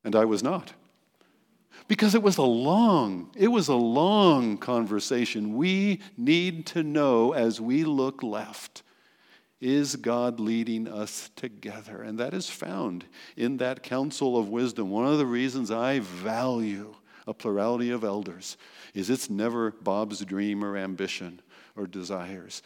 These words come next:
It's how is God leading this group of men together? And we get, we get a confirmation of his leading when,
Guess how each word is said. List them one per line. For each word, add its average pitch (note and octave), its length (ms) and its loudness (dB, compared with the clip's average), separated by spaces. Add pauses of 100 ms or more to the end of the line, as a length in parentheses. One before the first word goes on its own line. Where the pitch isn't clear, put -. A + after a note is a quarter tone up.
(140)
It's A2 160 -6 (140)
how D3 380 2
is C3+ 120 2
God B2+ 380 0
leading A#2 720 4
this C3+ 320 2
group B2+ 680 2
of D#3+ 320 0
men C3+ 520 0
together? G#2 800 -10 (1200)
And G2+ 100 -8
we A2 100 -2
get, B2+ 300 0 (140)
we A#2 160 -2
get C#3 220 4
a C#3+ 100 -2
confirmation B2 920 -4
of G2 160 -6
his F#2+ 220 -4
leading G2 420 -4
when, A2 300 -2